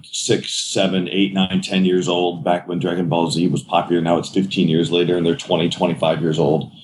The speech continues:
I've met so many people that have said, "Dude, you are my childhood, the voice of my childhood. I heard your voice every single day, three, like, for years." I, after meeting all these people and understanding the gravity of what we're doing here, I'm so nervous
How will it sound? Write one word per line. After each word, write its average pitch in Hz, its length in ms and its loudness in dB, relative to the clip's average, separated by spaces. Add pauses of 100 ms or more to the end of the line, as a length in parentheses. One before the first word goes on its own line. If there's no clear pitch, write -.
(220)
I've 98 160 2
met 107 180 0
so 127 380 2
many 120 200 2
people 92 440 -2
that 82 100 -16
have - 120 -12
said, 82 380 -4 (120)
"Dude, 101 260 2
you 110 160 2
are 85 80 -2
my 80 280 2
childhood, 71 800 -4 (120)
the 95 80 2
voice 98 580 0
of 90 220 0
my - 160 -4
childhood. 76 540 0
I 76 120 -2
heard 98 300 2
your 92 120 4
voice 85 360 0
every 107 320 0
single 98 480 2
day, 73 520 -4
three, 95 320 2
like, 87 260 -4 (640)
for 107 100 2
years." 92 600 2 (100)
I, 113 240 0 (220)
after 123 280 0
meeting 120 380 2
all 98 160 2
these 95 180 2
people 113 520 0
and 95 240 0
understanding 104 560 2
the 85 60 0
gravity 87 480 0
of 80 40 2
what 82 160 2
we're 82 140 2
doing 87 280 2
here, 107 260 2
I'm 87 200 -2
so 110 300 2
nervous 98 840 0